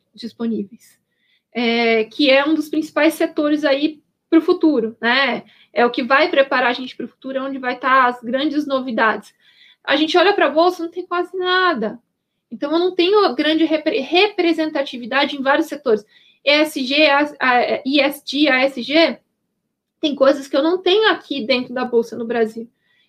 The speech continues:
Eu vou procurar fora. Então, pra eu conseguir ficar nas principais tendências pro futuro, eu vou ter que, eu vou ter que ir pra fora. Seja através de um fundo,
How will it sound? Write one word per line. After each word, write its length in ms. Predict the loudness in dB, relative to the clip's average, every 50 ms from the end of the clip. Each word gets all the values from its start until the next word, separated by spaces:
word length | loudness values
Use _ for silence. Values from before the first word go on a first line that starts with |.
| _
Eu 80 | _ -12
vou 100 | -10 -4
procurar 380 | 0 0 2 2 4 4 4 2
fora. 320 | 4 4 4 4 4 2
Então, 340 | -2 0 2 2 2 2 -2 _ _ _ _ 2
pra 80 | 2
eu 60 | 2
conseguir 500 | 4 2 0 2 2 2 2 6 4 4
ficar 580 | 6 4 2 2 2 2 4 4 4 4 2 0
nas 220 | -4 -6 -6 -6
principais 600 | -6 -8 -8 -6 -6 -8 -2 0 4 4 4 4 2
tendências 840 | -2 -2 -2 -2 0 -2 -2 -4 -4 -8 -6 -6 -6 -6 -6 -10 _ _ _ _ _ _ _
pro 140 | 2 2
futuro, 640 | 2 2 -6 -6 0 4 6 6 6 4 2 -2 -4 _ _ _ _
eu 100 | -10 -4
vou 120 | -4 -2 0
ter 140 | 0 0
que, 260 | 0 -2 -6 -6 -8 -12 _ _ _ _ _ _
eu 100 | -2 -2
vou 120 | -2 -2
ter 120 | -4 -4 -6
que 120 | -6 -6
ir 40 | -4
pra 160 | -2 -2 -2
fora. 400 | -2 0 0 0 0 0 -2 -10 _
Seja 420 | _ -16 0 2 4 4 4 2 0
através 380 | 0 -2 -4 -2 0 -2 -2
de 60 | -2 -4
um 100 | -8 -10
fundo, 540 | -8 -6 -2 0 0 2 4 4 2 2